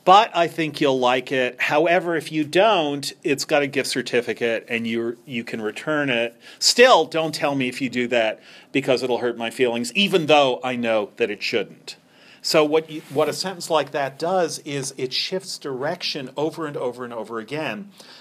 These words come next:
And each time there's a shift in direction, it's through an adversative. Still, however,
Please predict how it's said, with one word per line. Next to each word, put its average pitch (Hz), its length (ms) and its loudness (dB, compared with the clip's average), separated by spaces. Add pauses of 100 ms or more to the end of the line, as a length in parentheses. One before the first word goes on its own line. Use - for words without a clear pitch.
And 143 180 -8
each 190 240 -6
time 190 180 -4
there's 156 200 -6
a 143 40 -8
shift 165 300 -4
in 143 100 -6
direction, 143 800 -4
it's 147 220 -8
through 170 460 0
an 143 100 -6
adversative. 123 840 -6 (240)
Still, 185 760 2
however, 156 880 0